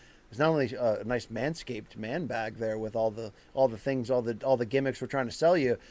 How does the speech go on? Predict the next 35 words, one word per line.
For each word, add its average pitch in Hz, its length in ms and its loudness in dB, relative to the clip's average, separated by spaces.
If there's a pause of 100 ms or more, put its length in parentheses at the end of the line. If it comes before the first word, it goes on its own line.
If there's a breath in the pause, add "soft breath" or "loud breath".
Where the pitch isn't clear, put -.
(220 soft breath)
but 160 100 0
most 220 220 6
importantly, 196 420 6
Luke, 156 220 4
my 160 160 8
favorite 160 500 4
modern 156 480 8
band, 110 400 -2 (480 soft breath)
My 151 160 6
Morning 156 300 4
Jacket, 151 480 4 (180)
uh, 127 300 4
their 127 160 2
new 156 160 4
album 147 480 6
is 123 160 -2
out, 123 320 4 (420 soft breath)
and 139 300 0
I 127 40 6
think 190 240 -2
I've 165 140 4
got 185 160 6
the 151 80 -2
vinyl 170 340 2
sitting 180 280 0
on 165 80 2
my 156 120 4
front 165 300 0
porch, 180 420 0
Luke, 147 300 2
and 139 80 0
I 135 80 4
cannot 160 400 -2
tell 180 240 4
you 165 320 0